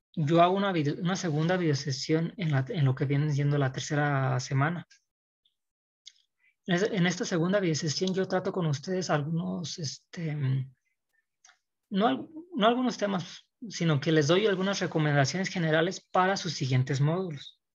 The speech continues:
¿Qué recomendaciones? Por ejemplo, como estructura de trabajo y de los tra-, de las est-, estructuras que deben de llevar los trabajos, eh, que ustedes envíen,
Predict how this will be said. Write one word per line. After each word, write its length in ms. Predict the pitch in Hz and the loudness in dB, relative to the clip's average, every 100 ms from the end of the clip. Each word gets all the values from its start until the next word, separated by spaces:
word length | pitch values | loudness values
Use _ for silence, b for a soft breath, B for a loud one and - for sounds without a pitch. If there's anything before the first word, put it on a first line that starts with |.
| _ b b b b b - | _ b b b b b -6
¿Qué 100 | 190 | -2
recomendaciones? 680 | 202 196 165 156 165 180 - | 0 0 2 2 0 -2 -4
Por 200 | 160 139 | -2 0
ejemplo, 220 | 156 151 | 0 0
como 180 | 151 143 | 0 2
estructura 420 | - 139 - 156 | 0 -6 -4 -2
de 120 | 147 | -2
trabajo 520 | 147 135 135 147 170 | -2 0 2 0 -2
y 240 | 156 254 160 | -6 -4 2
de 160 | 156 | 2
los 140 | 143 - | 2 0
tra-, 260 | - 294 | -2 -2
de 120 | 226 170 | -4 -4
las 200 | 135 170 | -4 -6
est-, 200 | - _ - | -10 _ -6
estructuras 640 | 147 160 - - 214 220 | -6 -4 -8 -4 -2 0
que 120 | - | 2
deben 160 | 165 185 | 2 4
de 100 | 160 | 2
llevar 240 | 131 127 | 2 2
los 140 | 143 - | -2 -4
trabajos, 580 | 151 143 156 - 147 - B B B _ - | -2 0 -2 -4 -12 -16 B B B _ -14
eh, 580 | 381 170 151 143 - - | -4 0 2 2 0 0
que 180 | 175 156 - | 2 2 0
ustedes 440 | 147 - 180 180 175 | -10 -4 -2 -2 -2
envíen, 520 | 165 165 180 185 | 0 0 0 -2